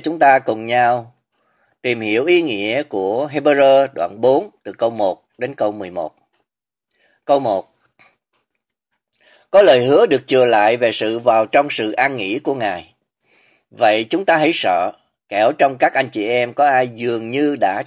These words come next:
trật phần chăng? Như chúng ta đã đề cập đến khi chúng ta học về Hebrew đoạn ba từ câu bảy đến câu mười chín,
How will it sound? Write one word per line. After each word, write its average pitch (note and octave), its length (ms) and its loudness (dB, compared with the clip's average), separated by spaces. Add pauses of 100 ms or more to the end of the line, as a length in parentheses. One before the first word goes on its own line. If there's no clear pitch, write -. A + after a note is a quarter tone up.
trật G2 160 -4
phần F#2 320 -8
chăng? G#2 200 -2 (1800)
Như F3 280 4
chúng G3+ 180 0
ta E3 160 6
đã B2+ 320 2
đề C3+ 180 0
cập A2 240 -4
đến D#3+ 340 -2 (360)
khi C3+ 360 -4
chúng D3+ 200 -6
ta C3+ 140 0
học A2+ 200 -4
về G#2+ 360 -2
Hebrew C3 260 2
đoạn G#2+ 220 -4
ba A#2 280 4
từ F#2+ 200 -8
câu A2+ 160 -6
bảy G2+ 140 -2
đến C#3 160 -8
câu A#2 120 -2
mười G2 160 -14
chín, D#3 360 -8